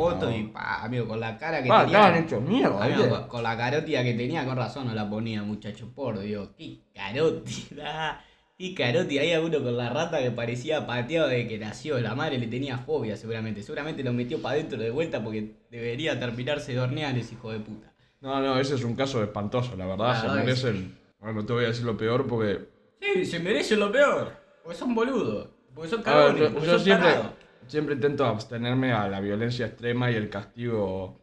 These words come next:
Speaker 1: Yo
Speaker 2: el
Speaker 1: no.
Speaker 2: castigo extremo por, no sé, la verdad, porque me sabe mal.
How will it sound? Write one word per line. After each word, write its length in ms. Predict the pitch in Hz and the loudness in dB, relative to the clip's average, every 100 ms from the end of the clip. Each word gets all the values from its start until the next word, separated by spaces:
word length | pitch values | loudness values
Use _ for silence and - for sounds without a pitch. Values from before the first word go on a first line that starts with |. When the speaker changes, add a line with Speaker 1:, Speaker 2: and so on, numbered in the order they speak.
| _ _ _ | _ _ _
Speaker 1:
Yo 80 | 208 | -4
Speaker 2:
el 60 | 190 | 2
Speaker 1:
no. 40 | 208 | 2
Speaker 2:
castigo 260 | - 139 127 | 4 2 2
extremo 600 | 127 123 131 135 131 - _ - | 2 2 4 2 -2 -12 _ -8
por, 540 | 107 101 95 95 98 98 101 | -4 -2 -4 -6 -8 -12 -12
no 160 | 104 | -12
sé, 320 | 101 104 101 | -8 -6 -6
la 120 | 90 92 | -8 -10
verdad, 420 | 92 104 110 92 | -4 -2 -2 -4
porque 160 | 98 92 | -10 -8
me 140 | 95 | -8
sabe 260 | - 117 104 | -6 -4 -2
mal. 380 | 117 120 98 | 0 0 -2